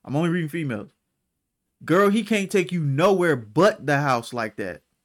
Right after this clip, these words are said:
She looks exactly like the date he planned. Is she stupid or dumb?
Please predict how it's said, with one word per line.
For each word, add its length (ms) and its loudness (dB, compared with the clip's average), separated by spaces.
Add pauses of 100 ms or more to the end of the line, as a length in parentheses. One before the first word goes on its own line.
(1300)
She 260 0
looks 340 2
exactly 600 2
like 300 0
the 100 0
date 300 0
he 180 -8
planned. 560 -8 (1600)
Is 140 4
she 200 -4
stupid 460 0
or 80 4
dumb? 520 -2